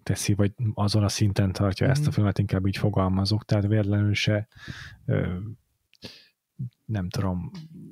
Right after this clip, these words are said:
Speaker 1: rugaszkodik el a valóságtól azzal, hogy összejön minden az Annának, és mostantól boldogság, és, ö, minden megváltozik, hanem lehet, hogy most nem arról, tehát nem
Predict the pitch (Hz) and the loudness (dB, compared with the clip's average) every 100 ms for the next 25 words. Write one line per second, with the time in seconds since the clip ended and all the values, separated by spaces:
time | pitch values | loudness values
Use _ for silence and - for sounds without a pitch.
0 | - - 117 107 - 110 101 107 104 101 | -4 0 2 2 2 0 2 2 2 2
1 | 104 104 - 98 - 104 104 107 110 95 | 0 0 -2 -2 -2 0 0 2 0 2
2 | 98 104 - 101 98 101 95 90 104 107 | 0 0 0 0 2 0 0 0 2 2
3 | 107 104 - 98 107 - 98 92 98 92 | 2 0 -2 -4 -4 -4 -4 -2 -2 -2
4 | 98 101 98 - 98 98 95 95 - - | 0 0 -2 -2 -2 -2 -2 -6 -8 -8
5 | 98 - - - - - - - 113 98 | -6 -8 -12 -18 -18 -16 -18 -8 -4 0
6 | 98 95 - - - 110 104 117 120 131 | 0 -2 -4 -6 0 2 4 2 2 2
7 | 160 156 _ - - _ - 151 156 180 | 0 -2 _ -20 -20 _ 0 2 2 -2
8 | - _ _ - - 185 - 127 110 117 | -8 _ _ -8 0 2 4 2 4 4
9 | 110 110 110 - _ - 123 151 165 190 | 4 4 2 -2 _ -2 0 0 2 2
10 | - | 0